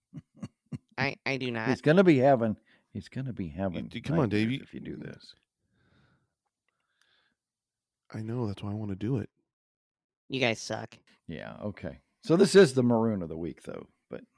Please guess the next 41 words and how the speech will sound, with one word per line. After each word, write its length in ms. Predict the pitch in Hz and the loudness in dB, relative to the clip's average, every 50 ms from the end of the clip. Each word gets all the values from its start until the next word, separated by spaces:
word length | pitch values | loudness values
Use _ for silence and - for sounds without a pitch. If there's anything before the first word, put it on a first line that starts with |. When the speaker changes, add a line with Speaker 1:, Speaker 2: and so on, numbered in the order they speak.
| _ - | _ -2
Speaker 3:
Yes, 240 | - 233 185 - 175 | 0 0 2 2 2
it 60 | 156 | 0
is. 180 | 127 101 92 92 | 0 0 0 0
Yes, 260 | 110 101 87 - - | 0 -2 -2 -2 -4
uh, 60 | 110 | -4
Speaker 2:
Yeah. 80 | 101 98 | -2 -2
Speaker 3:
we 40 | 101 | -2
probably 260 | - - 123 117 107 98 | -2 -2 -2 -2 -2 -2
should 200 | - 110 95 - | -6 -8 -8 -6
get 80 | - | -2
Speaker 2:
Yeah, 40 | 151 | -2
Speaker 3:
to 40 | 139 | 0
Speaker 2:
we 60 | 143 | 0
Speaker 3:
that, 60 | 156 170 | 0 -2
Speaker 2:
should 80 | 170 - | -4 2
Speaker 3:
yeah. 40 | - | 4
Speaker 2:
probably 200 | 175 160 135 127 | 6 6 6 6
get 200 | 113 - 107 - | 4 0 -2 -4
to 100 | - 87 | -4 -10
that. 240 | - - 50 50 - _ | -10 -10 -10 -12 -14 _
So, 320 | - - - - - - - _ _ _ _ - | -16 -14 -14 -12 -14 -14 -18 _ _ _ _ -2
Speaker 3:
<laughs> 640 | 330 - - 214 196 - _ - 233 - _ - - | -2 0 2 -2 -2 -2 _ -6 -6 -6 _ -4 -2
Speaker 2:
uh, 960 | 214 - 113 113 117 117 117 113 113 113 113 113 113 113 113 113 110 113 110 107 104 98 92 | 0 2 2 2 2 2 2 2 2 2 2 2 2 2 2 2 2 0 0 -2 -6 -6 -4
this 180 | 95 147 170 - | -2 -2 0 4
happened 380 | 202 190 - - 143 123 - - - - - - | 4 2 4 2 -2 -4 -6 -8 -14 -20 -16 -8
really 300 | 107 110 120 120 117 110 | -2 2 2 4 4 2
recently. 680 | 101 95 107 107 98 - 113 95 95 98 101 120 120 - _ _ _ _ - - - - - | 2 0 -2 -4 -4 -4 -6 -6 -4 -4 -4 -4 -6 -10 _ _ _ _ -20 -20 -20 -14 -8
Uh, 40 | 90 95 98 101 101 101 | -4 -2 0 2 2 2
Speaker 3:
Mm-hmm. 80 | 113 160 | 0 -2
Speaker 2:
police 360 | - - 139 147 147 - - | 0 4 4 4 4 4 4
officers 540 | 147 143 135 120 120 110 - 131 127 104 110 | 4 2 2 2 -2 -6 -4 -4 -4 -2 -2
in 100 | 117 104 | -4 -4
Saint 320 | - - - 131 127 117 | -4 -4 -4 -4 -4 -4
Louis 480 | 117 110 117 127 135 131 123 113 - - | -4 -2 -2 0 2 2 2 2 0 -2
were 60 | 110 | -4
responding 640 | 101 95 - - - 117 120 131 131 127 117 110 101 92 | -4 -4 -4 -4 0 0 2 2 2 2 0 0 -2 -4
to 380 | - - 98 92 90 87 78 - - | -6 -8 -6 -6 -4 -6 -6 -8 -4
calls 360 | - 120 127 127 127 101 92 | 0 2 4 4 4 2 0
of 140 | 107 87 - | -4 -6 -6
shots 480 | - - - - 120 123 123 - - | -10 -8 0 0 2 2 0 -4 -10
fired, 720 | - _ - 113 117 135 143 120 98 85 90 113 127 123 | -12 _ -2 -2 -2 0 -2 -2 -2 -2 -4 -6 -8 -8